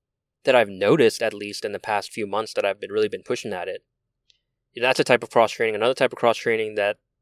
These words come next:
that I do personally is some strength training, not, you know, lifting heavy weights. I don't actually do that because, again, you know, it's good for, like, that higher intensity stuff. But in my mind, I think it's more beneficial, especially for jiu-jitsu and not really other grappling arts. Other grappling arts like judo and wrestling, you're gonna need that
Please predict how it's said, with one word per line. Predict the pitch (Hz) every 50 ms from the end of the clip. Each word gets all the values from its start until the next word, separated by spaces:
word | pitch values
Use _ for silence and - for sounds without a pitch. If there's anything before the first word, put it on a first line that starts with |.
| _
that | - 110 107
I | 107 120 123
do | 117 120 107
personally | - - 139 160 - - 135 110 101 98 98 95 - _ _ _ _ _ _ _ -
is | 120 107 -
some | 107 101
strength | - - 135 147 156 -
training, | - - 110 101 98 92 90 92
not, | 107 127 151 - _ _ _ _
you | - 127 107
know, | 104
lifting | 101 110 123 - - 120 107 101 95 101 -
heavy | - 123 120 113 110
weights. | 98 101 107 127 127 110 - - - -
I | - 117
don't | 135 131
actually | 120 113 - - 107
do | 95 117 127
that | 117 101 95 -
because, | - 101 - 107 98 104
again, | 95 - 120 113 107 98 95 - _ _ _ _ _ _ _ _ _ _ _ _ -
you | 123
know, | 117 120
it's | 117 -
good | - - 139 143 -
for, | - 131 117
like, | 113 104 -
that | 117 113 -
higher | - 117 117 117 110
intensity | 104 101 - 120 120 - - 110
stuff. | - - 104 98 92
But | - 110 107 110 117 -
in | - 139 120
my | 113 117 131
mind, | 143 123 110 104 101 101 - 107
I | 110 110
think | - 143 117 117
it's | 107 -
more | 110 110 107
beneficial, | 98 110 104 101 95 - 110 104 - - 98
especially | 95 - - 117 113 - 113
for | - - 104
jiu-jitsu | 98 101 95 107 104 113 - - - 104 98
and | 95 95 92 _ _ _ _ _ _ _ _ _
not | 151 160 151
really | 139 127 117 110
other | 107 110
grappling | 98 110 104 101 107 104
arts. | 101 101 101 -
Other | 110 120 123 117
grappling | 117 104 101 - 107 101
arts | 101 95 -
like | - 98 -
judo | - - 107 104 104
and | 98 92
wrestling, | 98 98 - - 107 101
you're | 98 101 101 107
gonna | 113 113 107 101
need | 98 101 101 101 95 -
that | 98 95 92